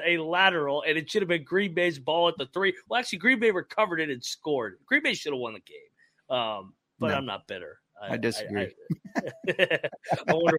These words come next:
Speaker 1: why you disagree. So
Speaker 2: All right.
Speaker 1: Packers, Packers three and six. I know you're loving every second of them being in the basement with you. From here, when did the Packers and Bears play? Last week? Oh, wow.
Speaker 2: Yep.
Speaker 1: We still have a while. Packers play the Chargers at Lambeau next week.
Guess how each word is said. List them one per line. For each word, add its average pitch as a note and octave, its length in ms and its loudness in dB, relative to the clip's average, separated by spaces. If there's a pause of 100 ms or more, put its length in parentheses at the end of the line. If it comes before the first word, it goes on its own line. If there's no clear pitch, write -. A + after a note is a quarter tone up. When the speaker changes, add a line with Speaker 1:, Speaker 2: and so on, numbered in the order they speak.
(100)
Speaker 1:
why - 120 -18
you C3+ 160 -2
disagree. A#2+ 560 -4
So C3 180 -2
Speaker 2:
All B2 220 0
right. F#3 200 8
Speaker 1:
Packers, F#3 300 0 (420)
Packers F3+ 500 2
three F3 220 4
and D3+ 140 -2
six. F3 460 4 (300)
I D3 60 -2
know E3 120 2
you're D#3 200 4
loving D3 240 4
every D#3 240 0
second D#3 380 0
of C#3 80 -2
them C#3 240 0
being C3+ 260 -2
in C3 140 -6
the B2 60 -8
basement B2 500 -4
with A#2+ 220 -10
you. A#2 340 -2 (800)
From G3 240 2
here, E3 340 4
when G#3 140 0
did F#4 100 0
the - 60 -20
Packers G3 340 0
and C#3+ 80 -6
Bears C3 260 -2
play? D#2+ 320 -12 (200)
Last C#3+ 260 0
week? D#3 420 -4
Oh, G2 320 -6
wow. G#2 140 -2
Speaker 2:
Yep. A2 100 0 (140)
Speaker 1:
We C3+ 60 -12
still - 200 -12
have G2+ 60 -12
a G2 60 -10
while. G2+ 360 -6 (1040)
Packers G3 380 4
play G#3 160 6
the F3 100 4
Chargers E3 480 4
at C3+ 80 0
Lambeau C3+ 380 2
next A#2 260 -4
week. A2 260 -2